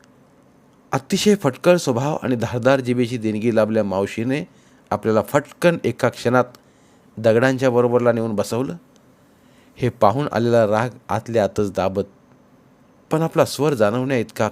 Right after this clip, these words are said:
कडक करीत ती म्हणाली, "दीपे, जीभ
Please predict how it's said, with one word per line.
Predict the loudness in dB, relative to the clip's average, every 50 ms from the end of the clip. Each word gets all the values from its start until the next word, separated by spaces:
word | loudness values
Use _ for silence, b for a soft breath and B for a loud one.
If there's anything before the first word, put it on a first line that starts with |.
| -4 _ -2
कडक | 0 0 0 -2 -4 -8
करीत | -6 -6 -6 -6 -8
ती |
म्हणाली, | -8 -8 -6 -10 -10 -12 -14 -20 _ _ _ _ _ _ _ _ _ _ _ _ _ _ _ _ _ _ _ -2
"दीपे, | 4 4 6 8 10 10 12 12 12 12 12 12 10 6 0 -8 -20 _ _ _ _ _ _ _ _ _ _ _ _ _ _ -8
जीभ | -4 2 4 6 6 6 6